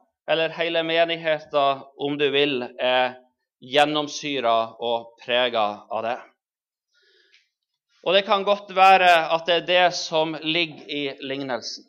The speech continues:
Det kan godt være at det er det som Jesus ønsker å få fram, at evangeliet, det har makt til å trenge gjennom, slik at alt og absolutt alt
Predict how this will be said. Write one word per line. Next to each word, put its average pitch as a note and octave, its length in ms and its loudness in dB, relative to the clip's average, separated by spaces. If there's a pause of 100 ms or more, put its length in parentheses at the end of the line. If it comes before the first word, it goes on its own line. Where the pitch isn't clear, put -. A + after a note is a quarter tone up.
(140)
Det D3 80 -8
kan F#3 160 -4
godt G3 240 0
være F#3+ 300 8
at F#3+ 60 -6
det F3+ 120 2
er E3+ 80 -2
det F#3+ 200 4
som F3+ 200 -4
Jesus F3+ 640 -4
ønsker E3+ 420 -4
å D#3 60 -4
få D#3 160 -6
fram, D3+ 340 2 (680)
at C3+ 200 -4
evangeliet, E3+ 1080 4
det D#3 120 4
har E3 200 2
makt E3+ 480 -2
til D#3 120 0
å D#3 120 -2
trenge E3 400 2
gjennom, D#3 540 2 (380)
slik E3 280 -2
at E3+ 280 2
alt F3+ 480 6
og C#3+ 160 0
absolutt F3 600 -4
alt E3+ 480 2